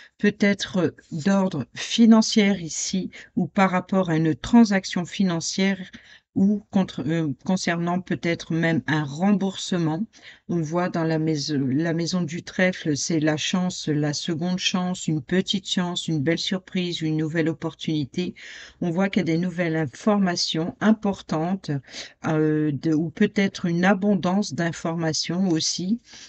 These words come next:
en tout cas qui apporte quelque chose de surprenant ou alors de nouvelles opportunités financières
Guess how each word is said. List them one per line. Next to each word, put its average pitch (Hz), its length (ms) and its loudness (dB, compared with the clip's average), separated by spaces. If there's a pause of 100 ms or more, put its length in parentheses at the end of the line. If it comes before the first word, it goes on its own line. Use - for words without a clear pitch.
(100)
en 170 120 0
tout 190 160 -2
cas 202 200 2
qui 175 220 -4
apporte 190 480 -2
quelque 165 360 -2
chose 190 340 0
de 165 140 -2
surprenant 185 760 0
ou 196 220 4
alors 175 320 2
de 160 140 -2
nouvelles 185 500 0
opportunités 180 880 -2
financières 170 1200 -2